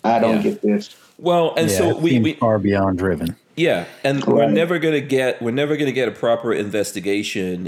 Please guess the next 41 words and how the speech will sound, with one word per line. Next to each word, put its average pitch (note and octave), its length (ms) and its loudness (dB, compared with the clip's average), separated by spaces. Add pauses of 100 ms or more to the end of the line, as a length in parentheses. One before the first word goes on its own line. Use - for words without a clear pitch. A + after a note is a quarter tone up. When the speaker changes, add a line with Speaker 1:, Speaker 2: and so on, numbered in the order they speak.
Speaker 2:
into F#2 300 -6
any F2+ 200 -4
of F2 80 -6
these F2 200 -8
things, E2+ 260 -8 (240)
even D#3 280 -2
though D3 120 2
it's B2+ 120 -2
become A2+ 440 -4
news A2+ 460 -2
and F#2+ 160 -2
maybe G#2 400 -4
somehow G2+ 460 -4
it'll E2+ 180 -4
wind G2 340 -8
up F#2 140 -6
in F#2 100 -8
Congress. G#2 680 -6 (340)
They're A2+ 100 -2
not C3+ 220 -2
really C3+ 200 0
gonna A#2 260 -2
look A2 220 0
into C#3 320 -2
it, G2 200 0
and G#2+ 100 -4
it G#2+ 140 -2
all D3 180 0
goes C3+ 280 -2
back. A2 340 -2
I F#2+ 60 -8
keep C3+ 240 -8
s-, - 220 -12
telling A#2 340 -4
people, F#2 380 -6 (260)
if - 120 -10
you G2+ 60 -4
haven't C#3 340 -4
seen C3 380 -4
Joe A2+ 200 -2
Rog-, A2 380 -2